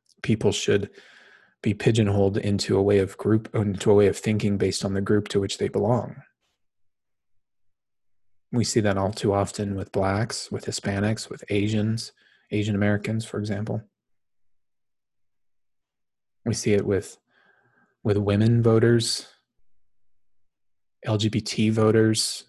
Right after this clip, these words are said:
L G B T groups, right? They all tend to, you know, be, they all tend to be considered or viewed as Democrat voters. And so really all that leaves for the conservative side are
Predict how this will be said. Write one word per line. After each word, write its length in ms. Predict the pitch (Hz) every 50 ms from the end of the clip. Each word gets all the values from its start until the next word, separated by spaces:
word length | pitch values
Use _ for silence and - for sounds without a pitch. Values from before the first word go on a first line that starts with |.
| _ -
L 120 | - 107
G 100 | 104 110
B 100 | 101 110
T 200 | - - 113 110
groups, 460 | 113 117 110 113 113 110 - - -
right? 260 | - 104 104 107 104 107
They 140 | - 101
all 160 | 101 104 104 101
tend 280 | - - 107 101 101
to, 300 | - - 104 101 101 104 104
you 120 | 107 101
know, 100 | 98 - - - - - _ _ _ _ - - - _ _ _ _ _ _ _ _ _ _ _ _ _ _ _ _ _ _ _ _ _ _ _ _ _ -
be, 240 | 127 120 98 - - _ _ - - - _ _ _ _ -
they 60 | 131
all 100 | 120 120
tend 180 | 120 - 120 110
to 60 | 113
be 100 | 107 110
considered 560 | 107 - - 101 - - 113 101 101 101 98 110
or 420 | 110 104 98 98 98 95 101 - -
viewed 480 | 113 104 120 107 107 107 104 101 98
as 340 | - - 107 101 98 95 110
Democrat 580 | 110 - 113 104 101 98 - - - - - - _ _ _ _ _ _ _ _ -
voters. 580 | 117 117 120 151 175 - - - - - - - _ _ _ _ _ _ - -
And 120 | 120 110
so 100 | - 113
really 300 | 104 107 113 120 123 113
all 140 | 107 104 101
that 220 | 101 98 - 104
leaves 360 | 107 107 104 104 104 - - - _ _ _ _ _ _
for 280 | - - - 104 -
the 100 | 98 202
conservative 500 | 196 - - 107 - 120 143 165 143 120
side 400 | - - - 104 104 104 113 113
are 360 | 113 107 101 98 98 101 -